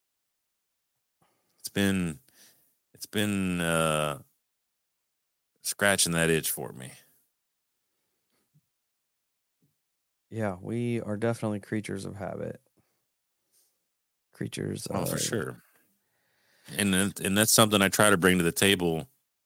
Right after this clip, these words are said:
Speaker 1: when we talk about some of these cases, like with, uh, my Billy Meyer episode, how, like, you, you look at some of this guy, these guys' photos,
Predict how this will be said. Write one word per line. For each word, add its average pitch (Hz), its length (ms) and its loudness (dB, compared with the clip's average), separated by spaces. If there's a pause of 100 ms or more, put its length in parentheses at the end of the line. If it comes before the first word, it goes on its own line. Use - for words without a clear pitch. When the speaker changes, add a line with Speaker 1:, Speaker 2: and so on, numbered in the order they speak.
(580)
Speaker 1:
when 85 120 -2
we 82 60 2
talk 90 280 4
about 82 200 2
some 82 180 0
of 78 60 -2
these 73 160 -2
cases, 71 560 -4
like 76 260 -2
with, 76 380 -2 (180)
uh, 80 300 0
my 78 100 -2
Billy 80 260 2
Meyer 80 640 2
episode, 78 680 -2 (1000)
how, 80 600 0 (1800)
like, 85 220 -6
you, 85 280 0
you 85 200 2
look 110 240 6
at 95 60 2
some 101 220 4
of 98 80 2
this 92 160 2
guy, 95 220 4
these 87 240 -2
guys' 85 280 2
photos, 95 720 4